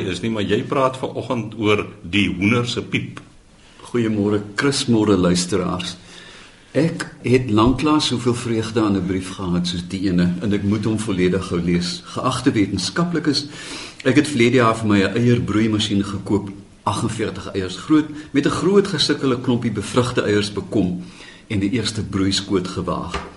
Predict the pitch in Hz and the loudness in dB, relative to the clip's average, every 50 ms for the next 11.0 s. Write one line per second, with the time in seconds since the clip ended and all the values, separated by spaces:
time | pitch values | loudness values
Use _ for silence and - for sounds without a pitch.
0 | - - - 101 90 110 101 - - 107 127 135 123 120 92 87 113 110 117 113 | -14 -10 -8 -6 -6 -6 -4 -2 0 2 4 4 4 2 2 2 2 2 4 4
1 | 120 117 110 - - 98 - 107 101 104 95 87 98 104 110 104 - 104 87 85 | 2 2 2 0 -2 -2 -2 -4 -2 -2 -2 0 0 0 0 0 -2 -6 -6 -2
2 | 95 101 104 107 104 - 92 90 90 87 - 98 90 90 - - 98 95 - - | -2 0 0 0 0 -2 -2 -4 -4 -4 -4 -4 -4 -4 -4 -4 -4 -6 -6 -6
3 | 98 90 90 90 87 98 104 101 98 101 95 98 - - - - - - - - | -4 -2 2 2 4 4 4 4 4 2 0 -2 -6 -12 -16 -18 -20 -20 -10 -8
4 | - 107 104 104 104 123 113 110 107 117 107 - - - - 131 131 131 120 - | -4 -2 -2 0 2 2 2 4 2 0 -2 -2 -2 2 6 8 8 8 8 6
5 | 120 90 107 101 98 95 90 92 90 90 95 90 87 87 92 95 92 87 90 - | 2 0 0 0 0 0 0 -2 -2 -2 -2 -2 -2 -4 -4 -2 -2 -2 -2 -4
6 | - - - 90 87 - - 98 92 87 87 87 - - - - - - - 101 | -4 -4 -4 -6 -6 -6 -4 -4 -2 -2 -4 -6 -10 -16 -20 -20 -12 -8 -8 -6
7 | - - - 90 95 95 87 95 92 90 90 85 90 87 90 87 - - - - | -6 -4 -4 -2 -2 0 0 -2 -2 -2 -2 0 0 2 2 0 0 -4 -6 -8
8 | - - - - - - - - - - - - - - - - 98 101 110 104 | -10 -12 -12 -14 -20 -20 -20 -20 -20 -20 -20 -20 -20 -18 -6 0 2 2 2 4
9 | 110 131 127 - - 120 110 107 107 107 101 95 87 90 104 110 107 107 98 90 | 2 2 0 0 0 2 2 4 4 4 2 2 2 2 0 0 -2 -4 -4 -4
10 | 90 87 - - - - - - 160 156 147 - - - - - 120 - 110 | -6 -6 -8 -8 -10 -10 -8 -4 -2 -2 -2 -2 -6 -8 -8 -8 -8 -4 -4